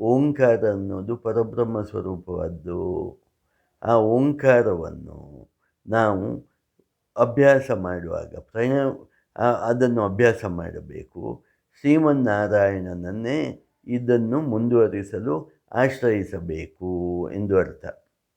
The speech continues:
ಓಂಕಾರ ಸಹಿತವಾಗಿ ಮೋಕ್ಷಕ್ಕಾಗಿ ಶ್ರೀಹರಿಯನ್ನು ಆಶ್ರಯಿಸಬೇಕು. ಈಗ ಇಲ್ಲಿ ಹೀಗೆ ಹೇಳಿದಾಗ ಇದು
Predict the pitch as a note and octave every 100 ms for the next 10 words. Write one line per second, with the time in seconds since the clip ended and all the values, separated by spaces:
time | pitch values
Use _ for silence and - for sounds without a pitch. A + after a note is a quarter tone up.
0 | _ _ _ _ _ - C3+ E3+ F3+ E3
1 | D3+ D3+ A#2+ A#2+ A#2 C3+ C3+ A#2+ F#2+ E2
2 | D#2+ D#2 D2+ C#2+ - _ _ _ - A#2+
3 | D3 D3 D3 A#2 - F2+ E2 F2 F#2+ -
4 | C#3 D3+ A2 F#2 F#2+ F2 F2+ A#2+ G2+ E2+
5 | E2 E2 E2 D2+ D#2 D#2 D#2 F2+ D#2+ D#2
6 | - _ _ _ _ _ _ _ _ _
7 | _ - C3 G#2 D2 F#2 G2+ _ _ _
8 | C3 C#3 C3 G#2 G2 G#2+ B2+ C3+ C#3+ A#2+
9 | G#2 F2 D#2 D2 C#2+ G2 A2+ - G#2+ A#2+
10 | C3+ D#3+ E3 _